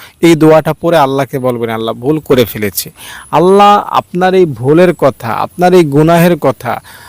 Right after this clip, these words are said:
আমাকে দূরের কথা, দুনিয়ার মানুষকে দূরের কথা, কোনো, কোনো নবী দূরের কথা, আপনার গুনাহ যে ফেরেশতা লিখেছিল,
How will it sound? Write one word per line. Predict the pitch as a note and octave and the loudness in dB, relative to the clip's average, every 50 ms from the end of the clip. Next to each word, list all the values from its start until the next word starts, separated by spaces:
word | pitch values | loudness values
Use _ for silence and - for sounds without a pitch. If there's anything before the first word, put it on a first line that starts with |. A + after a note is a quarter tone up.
| - - _ _ _ _ | -20 -20 _ _ _ _
আমাকে | - E3 F3 F#3+ G#3+ G#3 - - A3 G#3+ G3+ | 0 0 2 2 2 0 2 2 4 4 4
দূরের | D#3+ D#3+ E3+ E3 E3+ D#3+ D3+ | 2 2 0 2 0 0 0
কথা, | - D#3+ C3 - - C#3 C3 | -2 -4 -6 -6 -4 -6 -6
দুনিয়ার | B2 B2+ C#3+ F3 F#3 F#3+ G3 F#3+ F#3 | -4 -2 -2 0 0 2 2 2 2
মানুষকে | D#3+ D3+ D3 D#3 F3 F#3+ E3+ - - F#3 | 2 0 0 -2 -2 -4 -4 -4 -4 -2
দূরের | D3+ D#3 D3 C#3+ C#3 B2 | -2 0 0 0 0 0
কথা, | - C3 A#2+ - B2 B2+ - _ | -2 -6 -8 -8 -12 -16 -8 _
কোনো, | F3+ F#3 F#3+ F3+ - - - | 0 0 0 0 -2 -4 -2
কোনো | - G3 G3 F#3+ | 0 2 4 4
নবী | E3+ D#3 D3+ E3 F3+ F3+ G#3 A#3 A#3 A3+ G#3+ - _ _ F#3 | 4 4 4 2 2 2 2 0 0 0 -2 -6 _ _ -10
দূরের | D#3+ D3+ F3+ F3+ F3+ F3 D#3 C3 | 0 2 4 4 6 4 2 2
কথা, | - C#3 B2 E3 E3 - _ _ _ _ | 0 -2 -2 -4 -8 -10 _ _ _ _
আপনার | C3 C3 - - - F3+ G3 G3+ G3+ F#3 | -2 -2 -2 -4 -4 0 2 2 2 2
গুনাহ | D#3+ F3 F#3+ G3 G3 | 2 2 2 4 2
যে | F3+ E3 F#3+ | 4 2 2
ফেরেশতা | - - - - F3+ F#3 G3 A3+ G#3 D#3+ - - F3 | 0 0 0 0 2 4 4 2 2 2 0 2 2
লিখেছিল, | D#3 D3+ E3 - G3+ F#3+ - - D3 C3 B2+ | 4 4 2 2 0 0 0 -2 -4 -4 -6